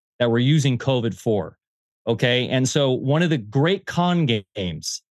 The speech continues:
that a-, that allopathic medicine and mainstream medicine in general is used is the use of language to attach a certain groupings of symptoms, and usually it is from toxicity, gr-, you know, mass poisoning, et cetera,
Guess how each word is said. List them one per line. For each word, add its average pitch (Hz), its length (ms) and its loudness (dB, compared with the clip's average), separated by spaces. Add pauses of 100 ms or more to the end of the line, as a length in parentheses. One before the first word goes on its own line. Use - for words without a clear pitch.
(100)
that 104 160 -2
a-, 135 240 0
that 117 180 0
allopathic 135 580 -2
medicine 113 420 -2
and 104 60 0
mainstream 117 300 0
medicine 104 400 -2
in 98 80 -2
general 113 320 0
is 92 100 -4
used 110 320 0
is 95 120 -4
the 104 80 -4
use 107 240 -2
of 92 100 -6
language 104 1120 -2 (500)
to 135 100 0
attach 131 360 -2
a 117 60 -4
certain 165 400 -2
groupings 147 460 0
of 113 240 0 (220)
symptoms, 117 600 0
and 110 140 2
usually 165 360 2
it 131 80 0
is 156 140 -2
from 131 180 -2
toxicity, 139 760 -2 (100)
gr-, 123 180 -6
you 107 140 0
know, 101 120 0
mass 117 240 0
poisoning, 117 480 -2
et 92 80 -8
cetera, 101 420 -2